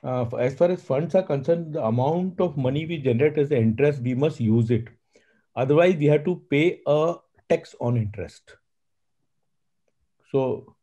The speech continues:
please make sure that amount of interest, whichever is generated on the funds available, is utilized within the same financial year, so that, uh, we don't, do not get unnecessary tax liability. And your proposal to fund the younger people to attend conferences is a wonderful idea.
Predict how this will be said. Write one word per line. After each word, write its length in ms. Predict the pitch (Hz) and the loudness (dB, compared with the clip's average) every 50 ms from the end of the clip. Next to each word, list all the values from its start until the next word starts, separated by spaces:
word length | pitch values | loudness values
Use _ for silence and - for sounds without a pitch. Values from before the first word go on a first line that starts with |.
| _ _ | _ _
please 180 | 143 147 160 151 | -2 0 0 0
make 200 | 151 151 160 151 | 0 -2 -2 -2
sure 220 | - - 165 175 175 | 0 2 2 2 2
that 200 | 156 170 151 151 | 2 -2 0 0
amount 440 | 143 131 131 135 143 160 165 165 175 | 0 0 0 0 0 0 0 0 -2
of 240 | 175 139 - - - | -2 -2 -6 -10 -4
interest, 440 | 151 123 123 120 165 170 165 - - | -2 -2 0 2 2 0 0 -2 -6
whichever 360 | 143 123 131 113 151 143 151 | -6 -6 -4 -2 -2 -2 -2
is 80 | 151 139 | 0 0
generated 520 | 120 131 117 120 139 139 - 156 156 143 | 0 0 2 2 2 2 2 0 -2 -2
on 260 | 139 131 135 135 135 | -2 -4 -4 -4 -2
the 100 | 135 139 123 | -2 -2 -2
funds 280 | - 127 127 131 127 - | 0 -2 -2 -2 -2 -2
available, 400 | 131 120 120 120 123 127 143 143 | -2 -2 0 0 0 0 0 0
is 140 | 147 139 127 | -2 -4 -2
utilized 540 | 120 117 110 104 - 127 131 143 147 139 | -2 -2 -2 0 0 0 0 2 0 0
within 260 | 123 123 113 127 139 135 | 0 -2 0 0 0 0
the 140 | 143 143 | 0 0
same 260 | 143 - 127 139 139 139 | 0 0 0 0 0 0
financial 480 | 127 120 120 120 123 120 120 139 127 | 0 0 0 0 0 0 0 0 0
year, 300 | 120 120 147 185 208 - - _ _ _ _ _ _ _ _ _ | 2 2 2 0 0 -4 -8 _ _ _ _ _ _ _ _ _
so 140 | - 139 143 | -2 0 2
that, 240 | 151 175 - - | 2 0 -2 -4
uh, 280 | 143 127 123 127 127 123 | -4 -4 -2 0 0 0
we 140 | 117 131 147 | 0 0 0
don't, 260 | 139 151 156 156 139 | 0 0 -2 -2 -2
do 80 | 127 143 | -2 0
not 180 | 143 160 151 131 | 0 0 0 -2
get 160 | 151 143 123 | -2 -2 -2
unnecessary 600 | 123 123 131 143 143 143 143 120 117 147 139 113 | -2 -2 0 -2 -2 -2 -4 -6 -4 -4 -6 -6
tax 280 | - - 120 120 - | -4 -6 -6 -6 -6
liability. 540 | - 107 107 104 107 107 101 95 104 101 - - _ _ _ _ _ _ _ _ _ _ _ - | -6 -6 -6 -4 -4 -6 -8 -8 -10 -12 -14 -16 _ _ _ _ _ _ _ _ _ _ _ -4
And 160 | 139 151 156 | -2 0 2
your 140 | 165 175 185 | 4 2 2
proposal 520 | 180 160 139 113 123 147 147 151 180 185 180 | 2 2 0 0 0 0 0 0 0 -2 -2
to 140 | 180 196 180 | -4 -6 -8
fund 460 | - - - 143 143 156 170 170 156 | -8 -4 -2 0 0 0 -2 -4 -6
the 80 | 180 | -6
younger 480 | 180 170 147 135 131 131 139 147 170 170 | -6 -2 0 0 0 0 2 2 0 0
people 420 | 170 - 156 143 143 - 156 156 143 | 0 -2 -4 -4 -4 -4 -6 -6 -4
to 160 | 156 165 156 | -4 0 0
attend 400 | 131 117 120 139 143 151 147 147 | 0 0 2 2 0 0 0 -2
conferences 680 | - 131 113 113 113 113 147 156 143 147 135 131 123 120 - | -2 -2 -2 -2 -2 0 0 -2 0 -2 -2 -4 -4 -6 -10
is 160 | 135 123 117 | -8 -6 -4
a 60 | 135 | -2
wonderful 380 | 110 107 107 107 123 117 131 117 | -2 -2 -2 -2 -4 -2 -2 -4
idea. 400 | 98 87 85 85 95 90 - | -4 -4 -8 -10 -12 -12 -12